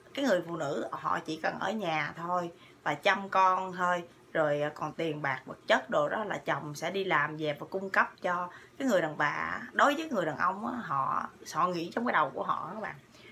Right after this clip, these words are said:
họ nghĩ là cái người đàn bà ở nhà á là ăn vợ không, chỉ là ăn vợ không. Cho nên cái câu nói đó các bạn, đó là cũng là một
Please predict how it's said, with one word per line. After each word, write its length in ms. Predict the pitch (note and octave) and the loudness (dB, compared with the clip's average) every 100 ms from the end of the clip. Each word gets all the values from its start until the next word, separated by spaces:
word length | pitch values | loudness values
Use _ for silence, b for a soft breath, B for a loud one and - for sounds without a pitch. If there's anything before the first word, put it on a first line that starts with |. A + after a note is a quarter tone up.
| B B - | B B -6
họ 160 | - F3+ | 0 2
nghĩ 340 | D#3+ F3+ C4+ | 2 0 0
là 180 | A#3 D#3+ | 2 0
cái 160 | A#3+ C4+ | 0 4
người 100 | F3 | 4
đàn 160 | D#3+ | 4
bà 500 | D#3 D3 D3+ D3 D3 - | 2 4 2 2 0 2
ở 140 | F3 | 4
nhà 460 | B3 G#3 D#3+ C#3+ C#3+ | 4 4 2 0 -2
á 80 | A3+ | -2
là 220 | G#3 - - | -4 -6 10
ăn 360 | B3 C#4 C#4 | 12 12 8
vợ 260 | G#3 - G3 | 4 4 4
không, 220 | - G#3 G3+ - - - - - - - | 4 2 2 -10 -20 -20 -20 -20 -20 -4
chỉ 140 | F3 | 0
là 100 | G#3 | 0
ăn 400 | - F#3 F#3+ G3 | 2 4 4 2
vợ 180 | F3 G3 | -2 -4
không. 240 | - G3 F#3+ B B B B | -2 -4 -4 B B B B
Cho 120 | C#4 | 6
nên 160 | C#4+ D4 | 6 6
cái 120 | - | 6
câu 180 | C4+ B3+ | 8 8
nói 260 | A#3+ - - | 8 6 8
đó 140 | - | 6
các 120 | D#4+ | 6
bạn, 280 | A3+ D3+ - - | 4 0 -2 -12
đó 320 | - A3+ D4 F#4 | 6 8 8 6
là 140 | - | 2
cũng 200 | E3 G#3 | 2 0
là 140 | C4+ | 2
một 100 | F3+ | 0